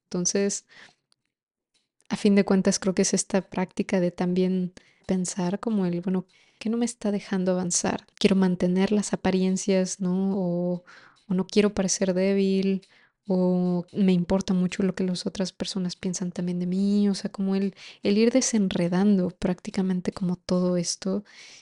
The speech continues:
Y también pasa mucho, digo, en, en las familias que luego tenemos, em, como estas alianzas familiares a, a nuestro sufrimiento, ¿no? O estas lealtades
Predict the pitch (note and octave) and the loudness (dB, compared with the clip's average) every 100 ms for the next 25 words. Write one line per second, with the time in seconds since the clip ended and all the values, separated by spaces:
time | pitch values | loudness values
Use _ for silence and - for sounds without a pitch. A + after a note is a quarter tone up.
0 | _ _ - G#3 G3+ G3 A3+ D4 C#4 - | _ _ 0 2 4 4 4 2 -4 -8
1 | _ - G#3+ G#3+ A#3 G#3 - B3+ A3+ F3+ | _ 2 2 4 2 0 2 4 4 4
2 | F3 F#3 F#3+ F3+ - F3 E3+ F3 - F#3 | 2 0 2 0 0 0 0 0 -2 0
3 | F3+ G#3 G3+ F#3+ - F#3 F3 F#3 - E3+ | 2 4 4 2 -2 -2 0 0 0 0
4 | F3 G3 F#3+ - - _ - - - _ | 0 0 0 -2 -10 _ -20 -20 -20 _
5 | - F#3 F3 E3+ F3+ G3+ F#3+ - _ _ | -6 0 2 0 -2 -4 -8 -12 _ _
6 | _ _ - F3 E3+ - G#3 F#3 - G3 | _ _ -4 -2 -2 2 4 4 0 -4
7 | F3 F3+ G3+ G3+ F#3+ - F3+ F3 F3+ F#3 | -2 0 0 -2 -4 -4 -2 -2 0 0
8 | F#3 - F3+ F3 F3 E3+ - G3 F#3 F3+ | 0 -2 -4 -2 -4 -8 -14 -8 -4 -2
9 | F3+ - F3+ G3+ - F3+ F#3 F#3+ F3+ F3 | -4 -4 -2 -2 0 0 2 0 -2 0
10 | G3+ F#3 F3+ - G#3+ G3+ F#3 F3+ F#3 F3+ | 0 0 -2 0 0 0 -2 -4 -4 -2
11 | F3 - | -2 -4